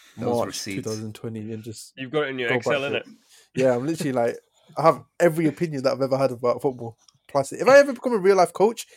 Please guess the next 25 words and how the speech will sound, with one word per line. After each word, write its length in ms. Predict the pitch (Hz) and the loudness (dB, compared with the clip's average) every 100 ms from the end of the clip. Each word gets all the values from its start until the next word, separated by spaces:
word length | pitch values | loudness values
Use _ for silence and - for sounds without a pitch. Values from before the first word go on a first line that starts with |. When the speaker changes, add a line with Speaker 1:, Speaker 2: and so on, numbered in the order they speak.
| _ _ | _ _
Speaker 2:
I 60 | - | -2
have 140 | 175 | -2
to 80 | - | -4
deactivate 600 | 131 135 - 147 127 120 | -2 0 0 -2 -4 -2
and 140 | 110 113 _ _ _ | -4 -6 _ _ _
scrub 400 | - - 156 135 | -10 -6 -6 -4
the 100 | 143 | -6
internet 280 | 143 - 131 | -8 -8 -8
of 120 | 117 147 | -6 -2
every 420 | 143 131 127 110 _ _ _ _ _ | -2 -2 -8 -10 _ _ _ _ _
sort 200 | - 135 | -6 -6
of 120 | 117 - _ _ _ | -6 -14 _ _ _
idea 460 | 143 151 139 165 156 | 4 4 4 4 6
that 140 | 135 | 6
I've 80 | 117 | 2
had. 180 | 139 131 | 2 2
I've 140 | 135 | 2
had 180 | - 190 - | 4 4 2
every 260 | 185 170 | -2 -2
tactical 320 | - - - 135 | -2 -4 0 0
idea 440 | 131 147 139 147 _ _ - | 0 2 2 2 _ _ 0
that 60 | |
I'll 140 | 127 135 | 2 6
ever 140 | 151 | 4
use 500 | 135 147 147 117 - | 2 -4 -6 -6 -14